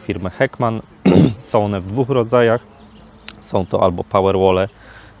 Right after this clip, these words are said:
montowane bezpośrednio na ścianę, albo są to, y, tak zwane zestawy rakowe do szafy.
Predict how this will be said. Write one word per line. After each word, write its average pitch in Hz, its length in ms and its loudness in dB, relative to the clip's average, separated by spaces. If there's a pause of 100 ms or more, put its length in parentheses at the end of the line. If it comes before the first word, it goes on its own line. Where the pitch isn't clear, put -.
montowane 90 800 -2
bezpośrednio 90 560 -6
na 90 120 -6
ścianę, 143 440 -4 (560)
albo 143 340 0
są 104 300 -4
to, 101 400 0 (580)
y, 87 80 -6
tak 85 180 -10
zwane 87 400 -2
zestawy 92 500 -4
rakowe 92 640 0
do 87 140 -6
szafy. 95 600 -4